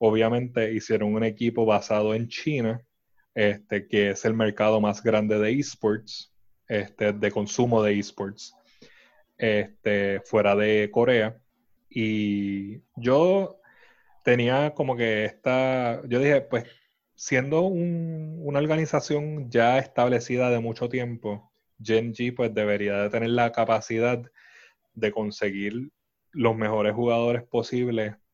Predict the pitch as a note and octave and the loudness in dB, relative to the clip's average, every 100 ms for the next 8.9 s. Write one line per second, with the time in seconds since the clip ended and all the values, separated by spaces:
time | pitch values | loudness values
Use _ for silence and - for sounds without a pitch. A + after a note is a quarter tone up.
0 | _ _ _ A#2+ G#2+ G#2+ G#2+ A#2+ - A2 | _ _ _ -6 -4 -4 -4 -4 -6 -6
1 | G#2+ G#2+ G#2+ B2 A#2+ A#2 A#2 A#2+ A#2+ A2 | -6 -6 -6 -6 -4 -2 2 2 2 -2
2 | G#2 _ - G#2+ G#2 A2 A2 G#2 - _ | -6 _ -6 -2 -2 -2 -2 -6 -8 _
3 | _ B2 G#2 - - G#2 G2+ G2+ - _ | _ -4 -4 -4 -6 -4 -4 -6 -12 _
4 | _ _ _ - G#2 - G#2 G#2 G2+ A2 | _ _ _ -6 -4 -4 -2 0 2 2
5 | - A#2+ A#2+ D3 F3+ _ _ _ _ _ | 0 -4 -2 -4 -6 _ _ _ _ _
6 | _ A2+ G#2+ - A2 G#2+ G#2+ C3 B2+ B2+ | _ -4 -4 0 0 0 -2 2 4 4
7 | D3 F3+ - - _ _ _ - A#2+ A2+ | 4 0 -6 -20 _ _ _ -6 -4 -2
8 | G#2+ A2 _ A#2+ A#2+ C#3+ - F#3+ - | -4 -12 _ -2 0 -2 -2 -4 -6